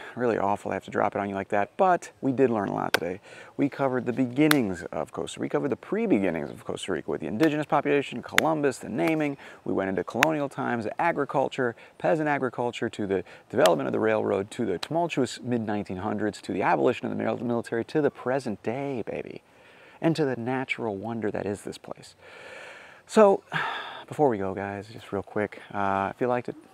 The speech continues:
please check out the Patreon. That's a huge help. Uh, you know, that's how we fund these things. That's how, you know, uh, keep the lights on, as they say. And there's also extras on there,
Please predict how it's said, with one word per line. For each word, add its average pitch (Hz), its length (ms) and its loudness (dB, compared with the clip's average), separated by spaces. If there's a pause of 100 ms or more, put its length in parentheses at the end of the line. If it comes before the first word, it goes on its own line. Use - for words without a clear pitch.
(320)
please 147 220 2
check 104 200 -4
out 92 100 -4
the - 60 -16
Patreon. 104 340 -4
That's 104 180 -8
a 104 40 -12
huge 139 260 0
help. 120 300 2 (360)
Uh, 101 280 0
you 110 100 0
know, 101 220 -4
that's 101 180 -4
how 98 160 -2
we - 80 -6
fund 170 260 2
these 156 140 -4
things. 156 340 0
That's 120 180 0
how, 117 280 2 (380)
you 147 120 4
know, 156 260 2
uh, 135 220 0
keep 170 160 -2
the 175 80 2
lights - 300 0
on, - 220 -6
as 87 160 -10
they 92 100 -4
say. 135 280 6
And 131 100 2
there's 117 100 2
also 127 220 4
extras 110 260 0
on 110 140 2
there, 113 200 2